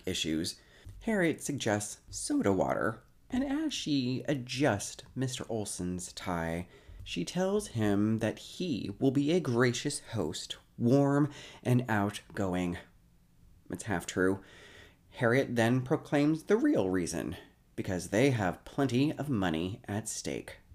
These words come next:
She proclaims she saw twenty and thirty folks in town today that are total strangers.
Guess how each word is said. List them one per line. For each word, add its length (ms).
She 280
proclaims 640
she 120
saw 260
twenty 540
and 140
thirty 380
folks 480
in 120
town 380
today 480
that 120
are 60
total 260
strangers. 680